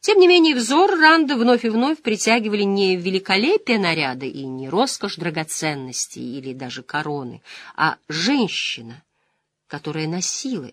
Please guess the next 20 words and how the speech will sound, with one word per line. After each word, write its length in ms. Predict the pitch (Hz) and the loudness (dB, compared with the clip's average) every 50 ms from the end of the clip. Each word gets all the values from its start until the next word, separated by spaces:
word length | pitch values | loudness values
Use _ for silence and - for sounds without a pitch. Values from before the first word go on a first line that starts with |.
| _ _ | _ _
их. 460 | 120 110 - - - - - _ _ _ _ _ _ _ _ _ _ - - - - - - - _ | -20 -18 -18 -20 -20 -20 -20 _ _ _ _ _ _ _ _ _ _ -20 -20 -20 -20 -20 -20 -10 _
Моргейс 500 | 175 185 214 220 214 247 262 262 226 - | 0 2 2 4 6 6 6 4 4 2
обладала 460 | 254 220 240 240 233 247 247 240 240 | 2 4 4 4 6 6 4 4 2
красотой 540 | 233 - 240 233 - - 233 233 - 240 226 | 0 0 -2 0 0 0 -2 0 0 0 0
своей 300 | - - 214 214 220 226 | -2 -2 0 0 0 0
дочери, 440 | 208 247 294 285 - - - 202 202 | 0 -2 -4 -4 -4 -4 -2 0 0
но 340 | 196 196 214 220 220 220 - _ _ _ _ _ _ _ _ _ _ _ _ _ | 0 0 0 -2 -2 -4 -6 _ _ _ _ _ _ _ _ _ _ _ _ _
сформировавшейся 1300 | _ - - - - 202 214 208 208 202 202 208 202 202 262 294 285 - - - 247 - - - - 226 | _ -14 -6 -2 -2 0 2 2 2 2 2 2 2 2 2 0 0 -2 -6 -6 -4 -4 -4 -4 -4 -6
и 260 | - - - 220 214 | -8 -8 -8 -8 -6
зрелой. 680 | 202 190 196 190 190 170 151 135 120 120 110 107 127 _ _ _ _ _ _ _ _ _ _ _ - - - - - | -4 -4 -2 0 0 0 0 -2 -4 -8 -12 -16 -20 _ _ _ _ _ _ _ _ _ _ _ -20 -20 -18 -6 0
Лицо 320 | 202 233 233 - - 311 | 0 0 2 2 0 0
и 120 | 311 285 | 0 0
фигура, 500 | 233 - 262 240 302 349 330 254 190 156 | 0 -2 0 2 2 2 2 2 0 0
само 300 | - - - 226 240 240 | 0 0 2 2 2 2
ее 160 | 233 226 233 226 | 2 0 -2 -2
присутствие, 640 | - 233 240 - - 185 165 - - - - 151 | -4 -4 -6 -4 -4 -4 -4 -4 -6 -6 -6 -6
будто 260 | 156 180 185 - 185 180 | -6 -6 -8 -6 -6 -6
наполняли 480 | 190 185 196 185 190 190 185 175 180 | -4 -4 -4 -4 -2 -2 -2 -4 -4
комнату 480 | 180 - - 175 170 170 160 - - 170 | -6 -6 -6 -6 -6 -6 -8 -6 -2 0
светом, 560 | - - - 202 269 277 - - 202 185 | 0 0 0 -2 -4 -6 -4 -4 -6 -6